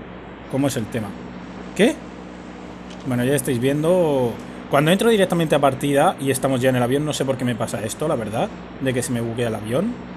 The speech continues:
Sin embargo, cuando entro y tengo que esperar en el lobby, pues no me pasan estas cosas. Voy a saltar ya, he dicho. Genial, se me ha bugueado el botón de saltar, gente. Ahora, madre mía. Va esto de lujos,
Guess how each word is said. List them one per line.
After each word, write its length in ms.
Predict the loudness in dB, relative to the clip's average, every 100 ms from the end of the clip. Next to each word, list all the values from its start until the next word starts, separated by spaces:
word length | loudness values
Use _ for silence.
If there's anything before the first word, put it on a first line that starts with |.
| -14 -6
Sin 140 | -2
embargo, 340 | 0 2 2
cuando 280 | 0 0 0
entro 240 | -2 -4 -4
y 20 |
tengo 220 | -2 0
que 80 | -2
esperar 320 | -2 -2 0
en 80 | -2
el 180 | -4 -4
lobby, 300 | -2 -4 -6
pues 580 | -8 -10 -10 -12 -12 -12 -14 -14 -14 -10
no 60 | -4
me 100 | -2
pasan 220 | 0 -2
estas 160 | -2 -2
cosas. 220 | -2 -2
Voy 80 | 0
a 60 |
saltar 280 | 0 0 0
ya, 160 | 0 -2 -6 -14 -14 -8
he 60 |
dicho. 280 | -8 -4 -6 -6 -16 -18 -16 -16 -16 -14 -14 -16 -16 -12
Genial, 300 | -8 -4 -4
se 140 | -6 -4
me 80 | 0
ha 40 |
bugueado 360 | 2 2 2 0
el 60 |
botón 220 | -2 -4
de 60 | -4
saltar, 300 | -6 -6 -6
gente. 320 | -6 -6 -8 -12 _ -20 -20 -20 -18 -18 -12
Ahora, 280 | -6 -6 -6 -14 -20 -20 -18 -12
madre 260 | -10 -10
mía. 1160 | -14 -14 -16 -16 -16 -18 -18 -18 -16 -16 -12 0
Va 200 | 4 6
esto 360 | 4 6 6 8
de 140 | 4
lujos, 460 | 4 2 -2 -4